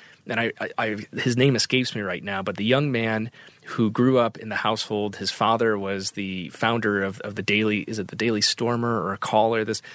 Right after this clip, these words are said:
this racist, um, neo-Nazi website. And he had a radio show and so forth. And he's, he's been very vocal in recent years about his kind of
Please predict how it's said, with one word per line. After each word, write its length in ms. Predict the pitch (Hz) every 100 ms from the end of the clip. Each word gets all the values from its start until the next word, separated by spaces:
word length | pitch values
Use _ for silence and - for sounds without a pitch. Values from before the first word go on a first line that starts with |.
| - -
this 180 | 117
racist, 640 | 123 120 127 - 117 - - 101 -
um, 400 | 113 101 92 90 -
neo-Nazi 680 | 117 123 117 107 110 - 104
website. 640 | 107 107 - 95 92 85 - -
And 140 | 98 95
he 80 |
had 100 | 110
a 40 | 90
radio 380 | 98 131 131 123
show 500 | - 127 117 113 107
and 120 | 104
so 160 | 120
forth. 320 | 120 120 107 104
And 100 | 98
he's, 180 | 135
he's 180 | 110 113
been 220 | - 120
very 200 | 117 165
vocal 440 | 147 127 127 123 110
in 60 |
recent 280 | 107 107 85
years 320 | 117 113 110
about 320 | 104 98 101 -
his 240 | 107 107
kind 220 | - 110
of 140 | 104